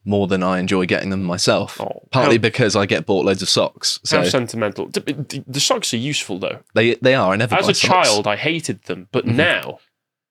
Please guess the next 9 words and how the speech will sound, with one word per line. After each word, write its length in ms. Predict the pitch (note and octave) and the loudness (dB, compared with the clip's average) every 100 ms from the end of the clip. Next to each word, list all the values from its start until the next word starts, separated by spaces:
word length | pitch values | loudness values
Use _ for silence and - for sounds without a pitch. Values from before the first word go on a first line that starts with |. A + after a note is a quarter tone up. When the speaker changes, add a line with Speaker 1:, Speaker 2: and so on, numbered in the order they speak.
| _ _ | _ _
Speaker 1:
It's, 200 | - G#2+ - | -6 -4 -2
it's 180 | A2 B2+ | 0 2
Speaker 2:
it's 160 | G2+ | 2
Speaker 1:
like 80 | C3 | 2
Speaker 2:
the 80 | G2 | 2
Speaker 1:
a 40 | |
Speaker 2:
best 440 | C#3 - - - - | 0 -2 -4 -6 -2
present. 440 | E3 D#3+ D2+ - _ | 0 0 -6 -14 _
Speaker 1:
Mm-hmm. 260 | G#2 G2+ G2 | -6 -2 -4